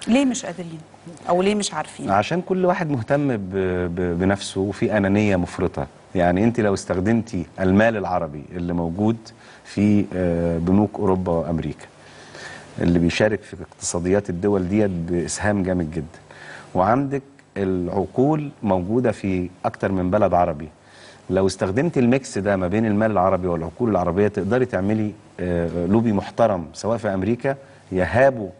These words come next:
Speaker 2: ال-، صاحب القرار هناك ويهابوا صاحب القرار في أوروبا.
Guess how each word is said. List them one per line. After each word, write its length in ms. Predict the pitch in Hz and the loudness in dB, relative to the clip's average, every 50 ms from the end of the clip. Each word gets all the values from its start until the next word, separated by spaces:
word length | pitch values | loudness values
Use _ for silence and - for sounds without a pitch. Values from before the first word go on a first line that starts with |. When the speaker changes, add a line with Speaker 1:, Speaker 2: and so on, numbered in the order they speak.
| - - | -16 -12
Speaker 2:
ال-، 520 | 92 90 87 85 85 85 85 85 85 85 80 | -10 -8 -8 -8 -8 -8 -8 -8 -8 -10 -6
صاحب 320 | - 120 107 - 95 92 | -4 -4 -4 -4 -6 -6
القرار 360 | 87 85 - - 98 107 107 | -6 -4 -4 0 0 0 0
هناك 280 | 92 95 98 107 127 - - - - - - - - - - - - - - - | 0 0 0 0 0 -2 -6 -12 -20 -20 -20 -20 -20 -20 -20 -20 -20 -16 -8 -2
ويهابوا 680 | 95 101 107 113 117 120 113 98 123 147 156 143 131 | 2 4 4 6 6 4 4 4 4 2 2 2 -2
صاحب 280 | 123 - 123 - 117 98 | -4 -4 -6 -8 -8 -8
القرار 280 | 95 - - 101 107 104 | -10 -8 -4 -4 -4 -4
في 120 | - - | -4 -6
أوروبا. 240 | 92 95 101 92 | -4 -4 -4 -4